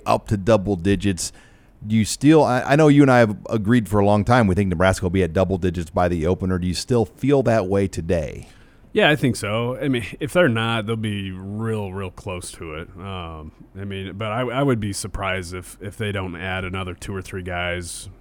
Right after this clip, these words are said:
Speaker 2: between now and the beginning of the football season. Uh, I just think that's the way,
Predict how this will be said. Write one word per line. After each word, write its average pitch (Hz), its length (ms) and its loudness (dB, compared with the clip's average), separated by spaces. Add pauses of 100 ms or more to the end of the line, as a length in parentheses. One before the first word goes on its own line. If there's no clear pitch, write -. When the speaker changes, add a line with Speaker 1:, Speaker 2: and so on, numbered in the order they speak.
Speaker 2:
between 101 400 -8
now 92 460 -4
and 87 120 -8
the 82 60 -10
beginning 87 400 -10
of 82 60 -10
the 80 80 -14
football 82 320 -10
season. 82 420 -12 (180)
Uh, 101 40 -14
I 92 340 -14
just - 240 -14
think 95 160 -10
that's 92 220 -10
the 90 100 -10
way, 95 320 -4